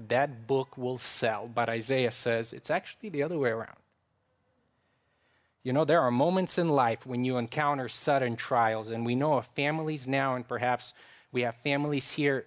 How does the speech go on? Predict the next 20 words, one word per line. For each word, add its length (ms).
right 240
now 240
in 120
our 120
church 440
who 120
are 140
going 460
through, 380
they, 200
they 220
did 320
not 160
expect 460
this 160
trial 360
to 200
occur. 380
It 80
was 320